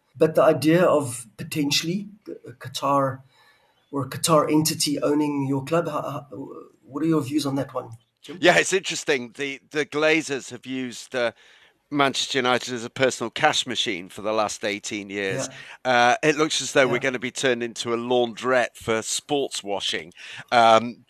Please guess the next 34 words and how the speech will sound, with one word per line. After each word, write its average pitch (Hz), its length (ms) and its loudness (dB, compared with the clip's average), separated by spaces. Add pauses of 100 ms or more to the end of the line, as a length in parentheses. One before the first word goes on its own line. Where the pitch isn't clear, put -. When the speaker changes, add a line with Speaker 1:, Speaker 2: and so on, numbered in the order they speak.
Speaker 2:
to 143 180 0
be 135 220 4
a 120 80 8
vehicle 127 560 8
Speaker 1:
<laughs> - 20 0
Yeah. 156 80 2
Speaker 2:
for 117 360 4 (420)
the 127 80 2
Qataris 123 640 6
to - 80 -16
promote 117 380 0
themselves 113 440 -2
around 113 260 2
the 113 80 -6
world. 127 220 2 (360)
I 165 80 2
mean, 185 160 8
interestingly, 190 840 4
you 110 160 0
know, 98 480 -2 (180)
uh, 120 340 0 (280)
I, 143 300 4
I 151 160 10
feel 143 260 4
queasy 104 480 -2
about 90 300 -4
this, - 320 -8 (320)
c-, 127 80 -4 (100)
human 110 380 -6
rights 110 360 2
issues, 107 460 -4 (100)
et 117 220 -2
cetera. - 460 -2 (240)
Also, 285 340 6